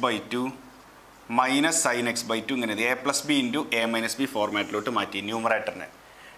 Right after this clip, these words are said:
ഡിനോമിനേറ്ററിനെ മാറ്റുമ്പം ഇത് A minus b whole square-ൻ്റെ ഫോർമാറ്റാണ്. അപ്പോൾ അതെന്താവും? Cos x by two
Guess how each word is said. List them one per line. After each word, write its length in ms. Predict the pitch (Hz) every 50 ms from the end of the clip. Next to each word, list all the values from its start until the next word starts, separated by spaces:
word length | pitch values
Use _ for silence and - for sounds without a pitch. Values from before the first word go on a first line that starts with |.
| - - 135
ഡിനോമിനേറ്ററിനെ 580 | 160 175 185 190 190 185 180 175 180 180 185 156 139
മാറ്റുമ്പം 420 | 131 123 127 127 120 117 117 127 - - - - - - - - - - 185 185
ഇത് 80 | 214 220 - - - 139 147
A 20 | 147 151 151 160
minus 260 | 156 160 165 160 165 175
b 100 | 180 156
whole 160 | 135 131 127 -
square-ൻ്റെ 300 | - 135 139 139 143 139 135
ഫോർമാറ്റാണ്. 500 | 123 117 110 113 113 113 113 104 95 87 - - - -
അപ്പോൾ 120 | - - 143
അതെന്താവും? 360 | 135 131 127 127 123 120 117 113 - - 117
Cos 240 | 120 123 127 123 - 139 117
x 100 | - - 110 117
by 100 | 113 107 101 101 104
two 120 | 127 139